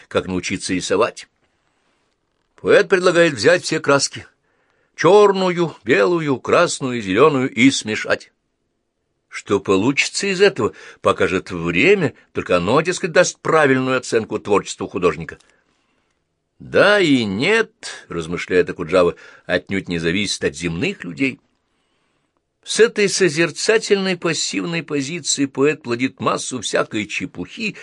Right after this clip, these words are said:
вызывающей лишь недоумение. Вероятно, самым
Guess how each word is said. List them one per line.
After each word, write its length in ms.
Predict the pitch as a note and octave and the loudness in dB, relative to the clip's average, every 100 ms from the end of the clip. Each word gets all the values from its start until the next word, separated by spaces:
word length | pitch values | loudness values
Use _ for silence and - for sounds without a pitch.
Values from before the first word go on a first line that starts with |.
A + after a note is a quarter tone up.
| - - | -20 -10
вызывающей 560 | F#2 G2 A2+ - G#2+ | 0 4 4 2 -4
лишь 160 | G2+ - | -6 -6
недоумение. 580 | F#2 F2+ F#2 E2 D#2+ E2+ _ _ _ _ _ _ _ _ _ _ _ _ _ _ _ _ _ _ _ _ _ _ _ | -6 -4 -4 -6 -8 -16 _ _ _ _ _ _ _ _ _ _ _ _ _ _ _ _ _ _ _ _ _ _ _
Вероятно, 560 | - B2+ F#3 F#3 F3+ E3+ | -2 4 6 4 2 0
самым 460 | - F#3 E3+ E3+ | 4 4 4 2